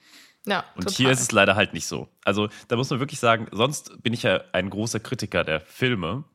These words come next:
Speaker 2: aber das gesamte Thema Winterball ist hier nicht so gut gemacht wie in den Filmen.
Speaker 1: Ja,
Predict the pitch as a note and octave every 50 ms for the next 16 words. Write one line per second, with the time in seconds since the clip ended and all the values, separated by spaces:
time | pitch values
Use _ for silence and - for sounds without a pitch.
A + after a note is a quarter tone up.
0 | _ _ _ _ _ - G2 - F#2 F#2 F2+ E2+ - - _ _ _ _ _ _
1 | _ _ - - G#2 F#2+ - - G#2 F#2+ A2 A#2+ E3+ F3+ - F3 - - D#3 C#3+
2 | C#3 C3 A2 A2+ A#2+ B2 - G#2+ G2 - F2 E2 E2+ F2+ F#2 G#2 A2+ A2+ - _
3 | _ _ _ F#2+ F#2 - - - B2 B2 B2 B2+ A#2+ A#2+ B2+ - _ _ _ _
4 | _ _ _ _ _ _ _ _ _ _ - G#2 A#2 D3 - - B2 A2 A2 A2+
5 | - - A2 G2 F2+ - - - F2 E2+ D#2 C#2 - - - - - - - _
6 | _ _ _ _ _ _ _ _ _ _ F#3 E3+ -